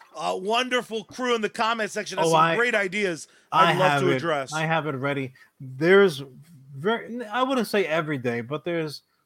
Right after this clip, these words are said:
Speaker 2: rarely a day where this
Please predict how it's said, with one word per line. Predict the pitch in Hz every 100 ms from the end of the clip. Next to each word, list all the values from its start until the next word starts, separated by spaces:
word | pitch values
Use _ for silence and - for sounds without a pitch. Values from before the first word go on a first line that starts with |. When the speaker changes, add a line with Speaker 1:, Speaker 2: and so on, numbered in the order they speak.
| -
Speaker 2:
rarely | 165 247 220 196 175 147 131
a |
day | 117 127 120 117 120 127 _ _ _ _ _ _ _ _ - _ _
where | 139 160
this | 147 185 190